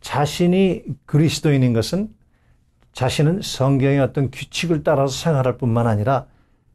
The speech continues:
다른 사람에게도 친절하게 잘 대하기 때문이라고 했습니다. 그러자 그의 부인이 말하기를 자신의 생각은 좀 다르다고 했습니다.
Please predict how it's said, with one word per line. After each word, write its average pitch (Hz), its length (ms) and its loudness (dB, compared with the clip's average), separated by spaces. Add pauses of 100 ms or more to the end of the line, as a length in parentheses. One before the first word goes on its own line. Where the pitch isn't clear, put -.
(120)
다른 147 260 2
사람에게도 139 560 2
친절하게 147 1000 2 (220)
잘 117 460 0
대하기 110 500 0
때문이라고 113 580 0
했습니다. - 440 -8 (1000)
그러자 147 400 0 (440)
그의 151 240 2
부인이 143 360 4
말하기를 123 580 0 (600)
자신의 175 360 0
생각은 180 380 -2
좀 196 180 -2
다르다고 104 560 -4
했습니다. 110 540 -8